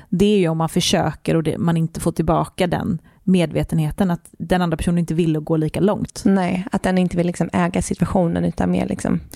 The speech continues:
Speaker 1: Skjuta tillbaka
Speaker 2: Mm.
Speaker 1: eller gå i försvar.
Speaker 2: Mm.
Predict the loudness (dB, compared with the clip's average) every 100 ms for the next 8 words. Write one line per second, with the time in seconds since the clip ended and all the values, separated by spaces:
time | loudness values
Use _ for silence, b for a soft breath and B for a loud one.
0 | B B -2 0 2 2 2 0 0 2
1 | 2 0 -4 -4 -4 -4 -6 -2 -2 -2
2 | -6 B 0 2 0